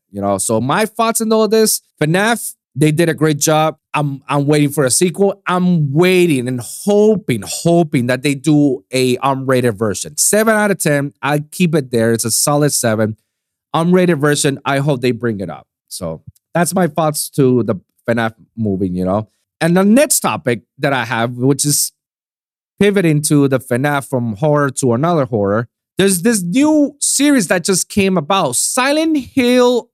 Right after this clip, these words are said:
Ascension. That's right. Silent Hill is back again. But this series is kinda weird. I couldn't, I personally couldn't get into the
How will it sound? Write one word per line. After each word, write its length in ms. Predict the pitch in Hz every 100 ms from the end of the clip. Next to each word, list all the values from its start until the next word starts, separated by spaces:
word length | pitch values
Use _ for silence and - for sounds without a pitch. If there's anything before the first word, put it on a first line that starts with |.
| -
Ascension. 840 | 175 - - 220 226 - 156 104
That's 240 | 151 175 -
right. 240 | 196 127 _ _ _ _ _
Silent 480 | - - 214 254 262
Hill 280 | 214 233 233
is 200 | 151 143
back 380 | 117 120 - _ _ -
again. 500 | 135 156 143 104 85 _ _ _ _ _ _ -
But 400 | 175 202 190 -
this 180 | 294 359
series 480 | - 381 392 370 -
is 180 | 277 - - - - -
kinda 880 | 277 285 277 269 254 233 214 185
weird. 640 | 170 127 135 151 123 98 92 -
I 200 | 240 330
couldn't, 520 | - - 339 302 196
I 280 | - 208 269
personally 520 | - 277 269 285 262
couldn't 500 | 220 - 220 226 196
get 280 | 151 202 196 _ -
into 560 | 196 233 240 - - 233
the 280 | 240 226